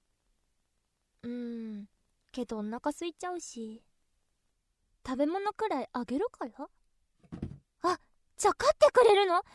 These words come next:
やったー。ありがとう、ご主人様。スリスリ。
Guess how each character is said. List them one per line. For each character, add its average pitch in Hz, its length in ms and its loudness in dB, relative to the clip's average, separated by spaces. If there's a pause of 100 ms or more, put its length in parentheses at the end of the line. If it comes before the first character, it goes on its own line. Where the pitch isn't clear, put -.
(320)
や 320 180 4
っ 302 160 0
た 381 80 4 (2750)
ー。 262 40 -2
あ 247 40 -2
り 285 160 -2
が 339 120 -2
と 320 260 -4
う、 - 20 -16
ご 320 160 -4
主 339 120 -10
人 415 220 -2
様。 403 320 0 (1120)
ス - 160 -12
リ 302 140 -4
ス 349 140 0
リ。 349 580 -2